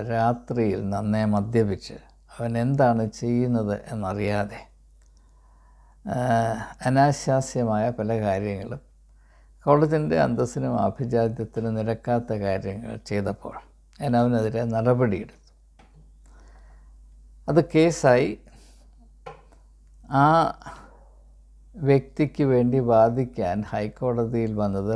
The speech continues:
പ്രശാന്ത് ഭൂഷണാണ്. എന്തുകൊണ്ട് പ്രശാന്ത് ഭൂഷൺ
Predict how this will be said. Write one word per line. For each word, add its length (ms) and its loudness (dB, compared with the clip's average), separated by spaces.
പ്രശാന്ത് 560 2
ഭൂഷണാണ്. 560 -8
എന്തുകൊണ്ട് 380 4
പ്രശാന്ത് 540 0
ഭൂഷൺ 380 -4